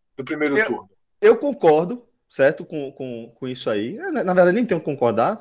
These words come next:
Speaker 2: tá apresentando aí um, um, um fato, né, que as pesquisas estão apresentando. É, mas você acha que, que tem como Bolsonaro desidratar pra além desses vinte e cinco por cento que segue apoiando ele hoje,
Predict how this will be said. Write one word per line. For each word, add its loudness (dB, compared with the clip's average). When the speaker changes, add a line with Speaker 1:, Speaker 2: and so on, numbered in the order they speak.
Speaker 2:
tá 0
apresentando 0
aí 2
um, -4
um, -12
um -12
fato, 4
né, 0
que 0
as 2
pesquisas -4
estão -6
apresentando. 0
É, 8
mas 6
você 2
acha 6
que, 0
que 2
tem 0
como 0
Bolsonaro 2
desidratar 2
pra 6
além 2
desses -2
vinte -10
e -6
cinco -8
por -16
cento 2
que -4
segue 8
apoiando 2
ele 6
hoje, 6